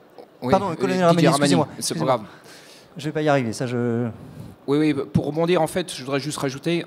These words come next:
Speaker 1: en fait, euh, c'est une, on en vient à une manœuvre intégrée. Voilà, c'est, c'est le terme, c'est une manœuvre intégrée, force de l'ordre, sapeurs-pompiers.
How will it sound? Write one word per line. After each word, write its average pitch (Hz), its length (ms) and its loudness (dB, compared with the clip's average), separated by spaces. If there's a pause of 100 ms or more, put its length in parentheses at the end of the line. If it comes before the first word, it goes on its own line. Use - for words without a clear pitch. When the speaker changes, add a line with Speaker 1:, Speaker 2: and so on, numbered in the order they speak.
Speaker 1:
en 117 60 -14
fait, - 360 -6 (760)
euh, 110 360 -2 (140)
c'est - 280 -6
une, 131 560 0 (880)
on 131 120 -2
en 143 60 0
vient 170 140 2
à 156 40 2
une 147 40 0
manœuvre 147 280 2
intégrée. 143 520 -2 (960)
Voilà, 123 220 0
c'est, - 140 -6
c'est 120 140 -4
le 123 100 -6
terme, 120 300 -4
c'est - 180 -8
une 107 440 -8
manœuvre 131 320 -4
intégrée, 135 500 -4 (720)
force 135 260 -4
de 135 80 0
l'ordre, 143 340 0 (100)
sapeurs-pompiers. 131 840 -6